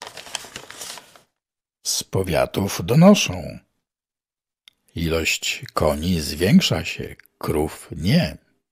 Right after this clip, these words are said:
W końcu lipca powiat Myślibórz otrzymał osiemdziesiąt cztery konie unra. Obecnie powiat jest zaopatrzony w konie już w siedemdziesięciu procentach. Spodziewany jest jeszcze w najbliższym czasie nowy transport stu koni.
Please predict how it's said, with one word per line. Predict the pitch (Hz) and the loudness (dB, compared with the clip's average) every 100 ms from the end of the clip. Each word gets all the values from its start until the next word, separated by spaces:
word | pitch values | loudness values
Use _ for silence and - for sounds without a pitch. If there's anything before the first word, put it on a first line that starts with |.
| _ _ _ | _ _ _
W | - | -8
końcu | - 160 - 160 | 0 2 4 4
lipca | 80 - - 147 | 2 -2 -2 0
powiat | - 82 65 - - | -2 -4 -8 -10 -6
Myślibórz | 82 110 - 80 71 131 - | -2 0 0 -2 2 2 2
otrzymał | - 185 - - 165 160 147 - | 2 0 0 2 4 6 4 2
osiemdziesiąt | 147 - 90 - 117 - 113 117 - | 0 0 0 0 0 0 -2 -2 -6
cztery | - - 85 98 | -6 -2 -2 -2
konie | - 73 76 80 82 - | -4 -6 -4 -2 -4 -2
unra. | 120 120 87 - - - _ _ _ _ | 0 2 2 0 -4 -20 _ _ _ _
Obecnie | 107 107 - 85 | 4 4 4 -4
powiat | - - - | -6 -6 -6
jest | 82 - - | -4 -4 -6
zaopatrzony | 71 67 - - - 123 127 | -8 -6 -6 -4 0 0 -2
w | - | -2
konie | - 160 165 160 | 4 8 8 8
już | 92 156 - | 4 2 0
w | - | -2
siedemdziesięciu | - 113 107 104 92 - 78 80 85 | 0 0 0 -2 -2 -4 -4 -4 -4
procentach. | - 82 90 82 - 82 - - | -2 -2 0 0 4 2 0 -10
Spodziewany | - - 104 90 85 82 69 | -8 -2 0 4 6 6 4
jest | 67 - | -4 -4
jeszcze | 135 151 - 87 | -2 -4 -4 -6
w | 78 | -2
najbliższym | 76 73 101 113 - 71 | -2 -2 -2 -2 -6 -6
czasie | - 120 - 76 | -2 0 0 0
nowy | 82 85 78 | 2 2 2
transport | 76 82 78 - 90 - - | 0 0 0 -2 -4 -6 -10
stu | - - 90 | -8 -6 -4
koni. | - 127 80 | 2 2 2